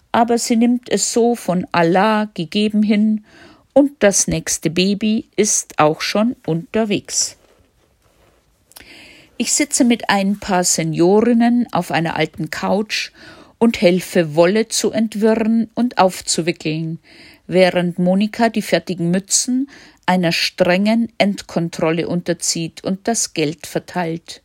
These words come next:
Obwohl wir zwei verschiedene Sprachen sprechen,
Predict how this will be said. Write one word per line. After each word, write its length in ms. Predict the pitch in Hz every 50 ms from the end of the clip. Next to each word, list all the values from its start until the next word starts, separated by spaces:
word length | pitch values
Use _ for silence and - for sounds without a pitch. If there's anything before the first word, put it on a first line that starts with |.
| _ _ _ _ _ _ _ _ _ _ _ - - - - _ _ _ -
Obwohl 500 | 214 202 - 208 220 247 254 262 233 214
wir 220 | 220 226 208 208
zwei 480 | - - - - 180 165 165 175 202 214
verschiedene 540 | - - 226 - - 202 185 - 180 160
Sprachen 500 | 160 - - - - - - - - 202
sprechen, 640 | 196 - - - 220 226 226 - 262 269 285 285